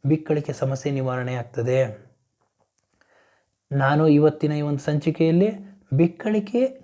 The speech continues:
ನಿವಾರಣೆಗೆ ಯಾವ ಯಾವ ಮನೆಮದ್ದು ನಾವು ಮಾಡಬಹುದು ಅನ್ನೋದನ್ನ ತಮಗೆ ತಿಳಿಸ್ಕೊಟ್ಟಿದ್ದೀನಿ. ಈ ಒಂದು ಮನೆಮದ್ದನ್ನ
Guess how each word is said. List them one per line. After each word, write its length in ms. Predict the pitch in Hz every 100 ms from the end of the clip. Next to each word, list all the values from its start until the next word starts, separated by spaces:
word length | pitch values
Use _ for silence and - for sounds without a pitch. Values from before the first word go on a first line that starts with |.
| 151
ನಿವಾರಣೆಗೆ 680 | 151 170 180 151 135 123 143 - - 143
ಯಾವ 280 | 135 139 175 190 180
ಯಾವ 200 | 180 196 254 - - _ - 147
ಮನೆಮದ್ದು 580 | 190 220 160 123 117 110 - _ _ _
ನಾವು 200 | 151 135 127 123
ಮಾಡಬಹುದು 420 | 151 165 160 156
ಅನ್ನೋದನ್ನ 360 | 147 143 156 202 247 -
ತಮಗೆ 240 | - 135 135 127
ತಿಳಿಸ್ಕೊಟ್ಟಿದ್ದೀನಿ. 680 | 143 - 156 156 160 165 190 196 - - _ _ _ -
ಈ 140 | 165 190 185
ಒಂದು 180 | 185 196 156
ಮನೆಮದ್ದನ್ನ 600 | 147 160 156 147 220